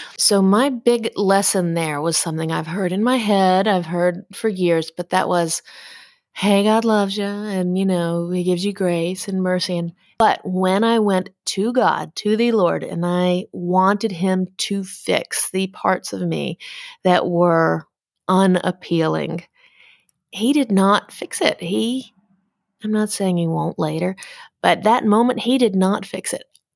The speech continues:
He, my, my assignment was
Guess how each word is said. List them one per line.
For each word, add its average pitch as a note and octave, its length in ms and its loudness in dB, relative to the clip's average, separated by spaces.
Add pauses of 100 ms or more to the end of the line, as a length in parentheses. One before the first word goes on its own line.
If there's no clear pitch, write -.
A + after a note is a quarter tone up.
He, C4 520 0 (800)
my, A3+ 320 2
my A#3 240 4
assignment G3+ 920 0 (460)
was F3 420 0